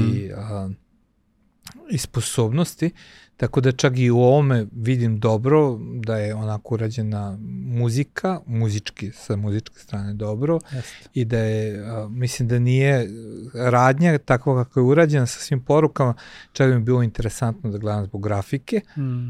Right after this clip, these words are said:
Speaker 1: a, donekle, jer je onako kao neki vid parodije, ali, ovaj,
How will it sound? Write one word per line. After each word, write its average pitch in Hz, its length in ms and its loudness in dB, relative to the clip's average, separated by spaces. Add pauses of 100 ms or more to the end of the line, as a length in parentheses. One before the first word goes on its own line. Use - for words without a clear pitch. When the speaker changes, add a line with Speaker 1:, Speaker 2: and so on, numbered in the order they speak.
(180)
Speaker 1:
a, 110 260 0
donekle, 107 540 -2
jer 113 420 -4
je 107 100 -4
onako 107 240 -8 (680)
kao 113 220 -2
neki 110 260 -4
vid 117 180 -4
parodije, 160 640 0 (920)
ali, 135 640 2
ovaj, 113 720 -2